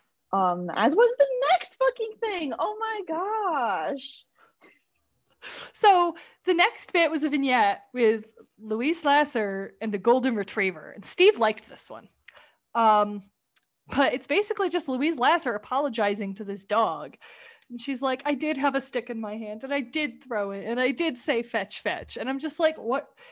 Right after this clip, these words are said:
Speaker 2: Like, why is her playing fetch bad?"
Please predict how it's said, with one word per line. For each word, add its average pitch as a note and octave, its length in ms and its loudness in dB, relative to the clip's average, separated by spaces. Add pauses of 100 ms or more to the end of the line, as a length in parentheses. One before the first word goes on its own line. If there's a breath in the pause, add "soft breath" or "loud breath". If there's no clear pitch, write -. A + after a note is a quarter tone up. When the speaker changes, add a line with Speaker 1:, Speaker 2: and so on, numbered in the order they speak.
(240 loud breath)
Speaker 2:
Like, B3+ 280 -2 (580)
why G4+ 520 4
is G#4+ 120 -6
her G4 160 2
playing E4+ 480 0
fetch D4 400 -2
bad?" F3 380 -6